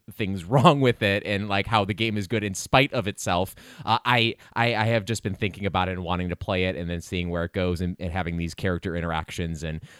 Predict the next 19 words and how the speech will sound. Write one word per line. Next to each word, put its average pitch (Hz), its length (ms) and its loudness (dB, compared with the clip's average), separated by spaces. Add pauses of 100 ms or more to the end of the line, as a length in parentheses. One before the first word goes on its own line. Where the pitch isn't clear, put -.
(120)
uh, 82 320 -2
it, 104 140 -4 (120)
uh, 98 220 0 (100)
the 101 220 -2
story, 151 420 2
from 131 160 -4
what 107 140 0
I 104 100 2
hear, 98 320 0
is 92 140 -4
better 104 320 -2
than 98 180 0
it 80 140 -8
was 95 120 -8
presented 92 680 -6
in 95 160 -4
the 92 160 -2
actual 87 340 -4
beta. 87 440 -2